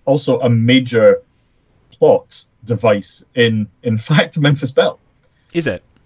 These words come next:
Speaker 1: Yeah, it is. Yeah, yeah. Um, it's actually quite a critical,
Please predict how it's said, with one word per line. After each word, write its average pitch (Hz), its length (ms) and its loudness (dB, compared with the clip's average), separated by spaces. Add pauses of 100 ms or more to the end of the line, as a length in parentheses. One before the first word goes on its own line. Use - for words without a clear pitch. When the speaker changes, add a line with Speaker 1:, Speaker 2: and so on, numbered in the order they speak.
(480)
Speaker 1:
Yeah, 175 260 2 (100)
it 156 160 -6
is. - 380 -2
Yeah, 156 220 -2 (160)
yeah. 143 200 -4 (280)
Um, 127 260 -8
it's 131 220 -6
actually 131 260 -2
quite 131 200 -2
a 123 40 -4
critical, 170 560 -6